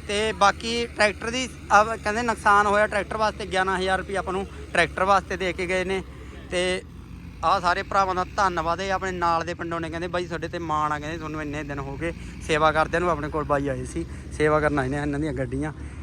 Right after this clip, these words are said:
ਪਹਿਲਾਂ ਅੱਗੇ ਵੀ ਲਾਗੇ ਸੀ, ਹਨਾ ਬਾਈ? ਇਹ ਸਾਰੇ ਕਿਤੇ ਨੁਕਸਾਨ ਦੇਖ ਕੇ ਆਏ ਨੇ, ਕਹਿੰਦੇ ਜਿੱਥੇ ਜਿੱਥੇ ਲੋੜ ਸੀ ਹੋਰ ਵੀ ਸੇਵਾ ਕਰਕੇ ਆਏ ਨੇ, ਹਨਾ ਵੀਰ?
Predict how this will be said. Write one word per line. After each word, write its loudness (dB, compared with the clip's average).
ਪਹਿਲਾਂ 8
ਅੱਗੇ 2
ਵੀ 2
ਲਾਗੇ 6
ਸੀ, 4
ਹਨਾ 4
ਬਾਈ? 4
ਇਹ -4
ਸਾਰੇ 2
ਕਿਤੇ -2
ਨੁਕਸਾਨ 4
ਦੇਖ 4
ਕੇ 0
ਆਏ 8
ਨੇ, 2
ਕਹਿੰਦੇ 0
ਜਿੱਥੇ -2
ਜਿੱਥੇ -2
ਲੋੜ 2
ਸੀ -2
ਹੋਰ 0
ਵੀ -2
ਸੇਵਾ 4
ਕਰਕੇ 2
ਆਏ 0
ਨੇ, 0
ਹਨਾ 6
ਵੀਰ? 6